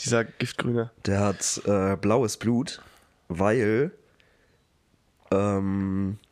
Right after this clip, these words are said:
Speaker 2: weil das, weil das Blut nicht, also, äh, Blut transportiert ja Sauerstoff und diese Funktion übernimmt bei Menschen oder bei, bei, ich glaub, allen Säugetieren,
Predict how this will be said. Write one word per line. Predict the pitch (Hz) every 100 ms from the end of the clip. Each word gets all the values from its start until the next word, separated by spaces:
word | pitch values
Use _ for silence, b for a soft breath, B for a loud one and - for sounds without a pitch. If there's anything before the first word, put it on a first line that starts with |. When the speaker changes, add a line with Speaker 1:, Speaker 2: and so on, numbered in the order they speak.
| - _ _
Speaker 2:
weil | 95 101
das, | 98 -
weil | 95
das | 98 -
Blut | 117 127
nicht, | 110 101 - -
also, | 95 98 82 - - _
äh, | - 85
Blut | 82 101 131
transportiert | - 92 - 107
ja | 87
Sauerstoff | 90 135 - 180 - B B B B B _
und | 101 101 98 - - -
diese | - 107 110
Funktion | - 104 - 113 113
übernimmt | 92 104 104 104
bei | - 92 95
Menschen | 98 117 - 135 139 180 185
oder | - 98 98
bei, | 95 92 -
bei, | - 92 90 85
ich | - -
glaub, | 90 - -
allen | 87 87 87 87 87
Säugetieren, | 95 123 139 127